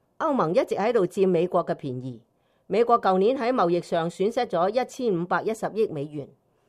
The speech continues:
此外，美國仲支付咗至少百分之七十嘅北約經費。坦誠嘅講，呢個對佢哋嘅幫助要遠遠大於美國自己，所以大家拭目以待。」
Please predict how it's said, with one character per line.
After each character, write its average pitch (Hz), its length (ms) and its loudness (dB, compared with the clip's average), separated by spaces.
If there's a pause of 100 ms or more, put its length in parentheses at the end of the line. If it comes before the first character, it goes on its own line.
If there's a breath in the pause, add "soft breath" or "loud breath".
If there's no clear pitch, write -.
(120)
此 - 200 -4
外， 147 180 -2 (280 soft breath)
美 196 140 2
國 226 160 2
仲 196 160 2
支 262 180 -4
付 208 160 -2
咗 185 220 2
至 208 180 -4
少 202 200 2
百 214 120 0
分 180 200 -2
之 247 120 -8
七 233 100 -14 (100)
十 - 140 -6
嘅 160 200 -4
北 - 220 -4
約 151 180 -6
經 165 180 -6
費。 131 220 -10 (460)
坦 214 200 0
誠 156 200 -4
嘅 165 120 -4
講， 147 280 -8 (320)
呢 269 180 -6
個 226 140 2
對 190 260 2
佢 185 160 2
哋 196 140 2
嘅 175 100 2
幫 233 260 2
助 214 80 -2
要 156 160 2
遠 185 240 0 (180)
遠 180 180 0
大 156 200 -2
於 196 380 2
美 156 160 -2
國 165 160 0
自 151 240 -10
己， 143 300 -8 (320)
所 214 200 2
以 208 140 0
大 175 160 0
家 - 180 2
拭 208 220 -2
目 170 180 2
以 147 140 -6
待。」 139 300 -6